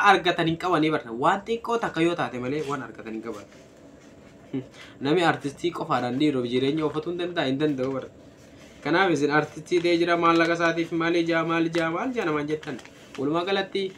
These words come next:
sirbi walloodhaa hojjetame sun takka bu'aa takka, eh, kan irraa argatan hin qaban. View hagana laaltanii wama takka.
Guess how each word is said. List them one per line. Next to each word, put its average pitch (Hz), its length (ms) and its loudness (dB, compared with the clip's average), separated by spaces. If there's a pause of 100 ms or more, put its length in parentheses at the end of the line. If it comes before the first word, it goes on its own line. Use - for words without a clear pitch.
sirbi 156 360 2
walloodhaa 165 580 4 (200)
hojjetame 139 440 -2
sun 135 240 -4 (120)
takka - 500 -8 (480)
bu'aa 147 260 4
takka, - 380 -6 (240)
eh, 123 160 -4 (1200)
kan 180 240 2
irraa 139 260 4
argatan 143 360 0
hin 117 100 -6
qaban. 110 300 -8 (840)
View 190 220 4
hagana 165 280 2
laaltanii 196 600 6 (300)
wama 349 220 0
takka. 302 300 -8